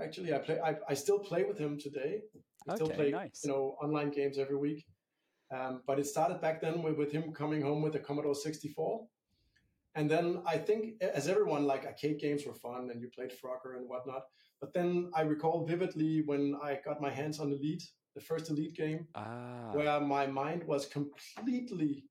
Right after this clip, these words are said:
Speaker 1: utterly, you could be blown away by this, what felt like endless planets that you could just visit, where, like, how is this even possible?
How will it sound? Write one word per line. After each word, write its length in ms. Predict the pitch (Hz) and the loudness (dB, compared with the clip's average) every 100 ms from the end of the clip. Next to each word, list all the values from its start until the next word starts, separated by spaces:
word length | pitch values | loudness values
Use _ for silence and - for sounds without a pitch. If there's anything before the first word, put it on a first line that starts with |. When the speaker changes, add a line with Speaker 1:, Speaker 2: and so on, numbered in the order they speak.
| _ _ 175 | _ _ -2
Speaker 1:
utterly, 560 | 170 180 160 156 156 160 _ _ _ _ | -2 -2 0 2 0 -2 _ _ _ _
you 120 | 156 | -6
could 120 | 147 135 | -4 -4
be 60 | 139 - | -6 0
blown 300 | 190 202 226 | 4 4 4
away 420 | 156 139 156 175 - _ _ _ _ - | 4 2 2 -2 -12 _ _ _ _ -2
by 220 | 147 143 | 2 2
this, 500 | 143 165 - - - _ _ _ - 147 | 2 -2 -2 -6 -14 _ _ _ -4 0
what 140 | 147 | 0
felt 260 | - 185 170 | 2 0 2
like 280 | 160 156 - | 0 0 0
endless 800 | 196 233 233 151 - - - - _ - - - | 2 4 4 2 0 -2 -10 -18 _ -20 -18 -4
planets 640 | 143 131 135 135 - - - - _ _ _ - | -2 0 0 -2 -6 -12 -18 -20 _ _ _ -2
that 200 | 139 139 | 0 0
you 60 | |
could 160 | 139 139 | -2 0
just 260 | 143 143 135 | 2 0 0
visit, 360 | 143 143 - - | 0 0 -6 -2
where, 220 | 151 147 | 0 2
like, 240 | 147 143 - - - _ | 2 0 -4 -18 -20 _
how 220 | - - | 4 4
is 120 | - | 6
this 240 | 185 175 - | 2 0 -2
even 280 | 165 170 156 | -2 0 0
possible? 640 | 143 160 165 151 143 | -2 -2 -2 -2 -2